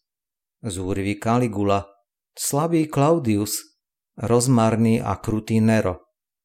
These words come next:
zverský Vitellius a plachý, neľudský Domicián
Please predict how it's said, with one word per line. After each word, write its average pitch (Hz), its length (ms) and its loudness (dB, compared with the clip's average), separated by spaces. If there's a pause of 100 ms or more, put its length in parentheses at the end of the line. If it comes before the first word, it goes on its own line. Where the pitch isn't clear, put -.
(200)
zverský 104 800 -4
Vitellius 123 800 2 (400)
a 170 80 0
plachý, 104 720 0 (320)
neľudský 113 540 -2
Domicián 113 760 0